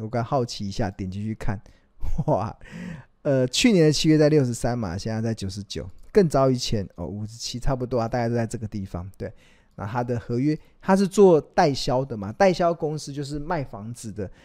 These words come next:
卖房子的，如果客户要买房子，会预收定金嘛，会先收定金。那这些定金会放在哪里？会放约，放在它的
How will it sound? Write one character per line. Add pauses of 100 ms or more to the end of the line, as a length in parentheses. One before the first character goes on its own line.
(160)
卖
房
子
的，
如
果
客
户
要
买
房
子，
会
预
收
定
金
嘛，
会
先
收
定
金。 (320)
那
这
些
定
金
会
放
在
哪
里？
会
放
约，
放
在
它
的